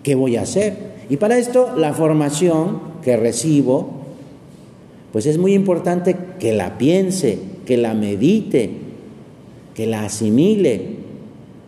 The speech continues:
que la lleve a mi oración y después que la ponga en práctica. Eso que me dicen en el círculo,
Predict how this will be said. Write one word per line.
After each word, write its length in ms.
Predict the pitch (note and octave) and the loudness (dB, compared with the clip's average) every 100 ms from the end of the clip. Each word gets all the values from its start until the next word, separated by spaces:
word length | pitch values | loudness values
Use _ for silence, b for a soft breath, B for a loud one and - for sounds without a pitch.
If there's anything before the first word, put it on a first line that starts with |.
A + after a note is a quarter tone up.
| - | -14
que 100 | G2 | -6
la 140 | G2 G#2+ | -2 0
lleve 320 | C3+ A#3+ A#3+ | 2 2 2
a 60 | A3 | -2
mi 160 | G3+ | 0
oración 580 | F3 D3+ - C3+ A2+ F#2 F#2+ - - - - - - - - | 2 0 2 0 0 -2 -8 -12 -18 -20 -20 -20 -20 -18 -4
y 40 | |
después 600 | G2+ A2+ - B3 B3 - - - - | -2 0 2 2 0 -6 -10 -14 -12
que 80 | F#2 | -10
la 180 | F#2 - | -6 0
ponga 280 | F3+ F3 | 0 2
en 120 | E3+ E3 | 0 -2
práctica. 540 | F#3 F#3+ D#3 - - - - - - - - - - - - - - B B - - - - - - - - - - - - - | -4 -6 -8 -10 -12 -14 -20 -20 -20 -20 -20 -20 -20 -20 -20 -20 -20 B B -14 -12 -14 -20 -20 -20 -20 -20 -20 -20 -20 -20 -16
Eso 220 | A#3+ A#3 A#3 | -8 -2 0
que 80 | |
me 120 | A3 E3+ | 2 2
dicen 420 | D#3+ D#3 D#3+ C#3+ | 0 0 0 0
en 120 | B2 | -2
el 100 | G#2+ | -4
círculo, 960 | - D3+ C#3 C#3 C#3 B2+ B2+ B2+ B2+ | -4 -4 -4 -4 -2 0 0 -2 -4